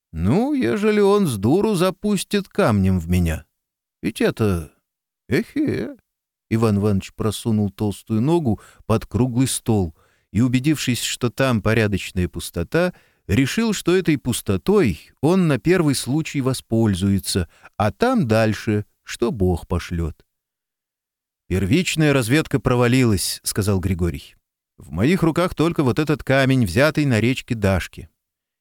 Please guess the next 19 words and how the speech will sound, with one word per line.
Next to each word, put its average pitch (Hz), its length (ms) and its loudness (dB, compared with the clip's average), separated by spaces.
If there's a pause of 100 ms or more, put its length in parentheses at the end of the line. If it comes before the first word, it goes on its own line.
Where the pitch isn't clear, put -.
(100)
И, 82 100 -6
бросив 110 420 0
увесистый 107 480 -2
камень 104 360 2
на 92 140 0
стол, 143 340 -4
продолжал. 101 720 -6 (640)
«Я 135 240 2
вам 139 200 2
расскажу, 131 440 0
где 92 200 0
эта 85 160 -2
речка. - 360 -6 (540)
И 95 60 0
оставлю 151 600 2
вам 143 260 2
все 127 260 0
эти 135 140 -4
камни». 90 520 0